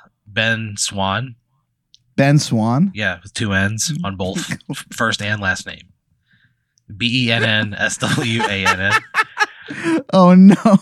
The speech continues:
Speaker 1: There's a keyboard player. He's, he plays, like, one of those big, like, real, like, a fucking circular thing. He's in a swivel chair. You know what I mean?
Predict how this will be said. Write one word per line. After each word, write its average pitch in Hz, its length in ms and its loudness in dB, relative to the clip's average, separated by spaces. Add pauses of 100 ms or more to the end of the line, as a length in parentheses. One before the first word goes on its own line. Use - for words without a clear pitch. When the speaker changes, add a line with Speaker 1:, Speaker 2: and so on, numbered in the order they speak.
(200)
Speaker 1:
There's 117 180 -2
a 107 60 -8
keyboard 120 380 -4
player. 120 400 -2
He's, 104 240 -8
he 110 100 -10
plays, 117 300 -4
like, 104 160 -4
one 110 100 -8
of 104 60 -8
those 95 120 -10
big, 101 540 -6
like, 95 320 -8 (400)
real, 101 420 -8
like, 101 140 -12
a 87 60 -10
fucking 95 320 -6
circular 110 580 -2
thing. 110 400 -4
He's 104 160 -8
in 113 80 -4
a 98 60 -6
swivel 104 480 -2
chair. 101 580 0
You 110 100 -6
know 113 60 0
what 113 120 0
I 113 80 0
mean? 117 320 -4